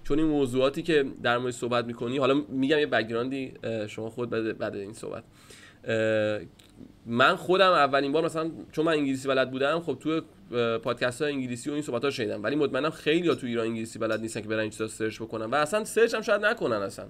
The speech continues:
خب شاید از، می‌خوا-، ته تهش از دوست و رفیقشون بپرسن و اینکه این نفر هستش که بیاد کامل و علمی و، اه، بدون مثلاً، می‌دونی، یه باعث خاصی که بخواد یه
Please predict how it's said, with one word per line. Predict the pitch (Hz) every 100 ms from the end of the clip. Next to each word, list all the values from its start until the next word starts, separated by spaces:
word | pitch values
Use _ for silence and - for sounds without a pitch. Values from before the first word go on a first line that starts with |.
| -
خب | 139
شاید | 143 165
از، | 156 131 - - - -
می‌خوا-، | 135 123 - -
ته | - 139 160
تهش | 160 160
از | 131 117
دوست | 131 -
و | 131 123 120 117 - -
رفیقشون | 127 165 165 147
بپرسن | 110 104 107 104 104 - - - - -
و |
اینکه | 123 147 180
این | 165
نفر | 151 143
هستش | 135 135 143 131
که | 143
بیاد | 139 135
کامل | - 131 127 127 123 120
و | 113
علمی | 113 120 117 120 127 127
و، | 117
اه، | 117 113 117 113 - 113 113 110 110 107 104 -
بدون | 131 143 143 131
مثلاً، | 120 117 117 127 127
می‌دونی، | 123 127 139 123 123 127 - - - - - - - - - -
یه | 127
باعث | 127 131 139 143
خاصی | 151 - 156 151
که | 127 131
بخواد | 135 135
یه | 135 131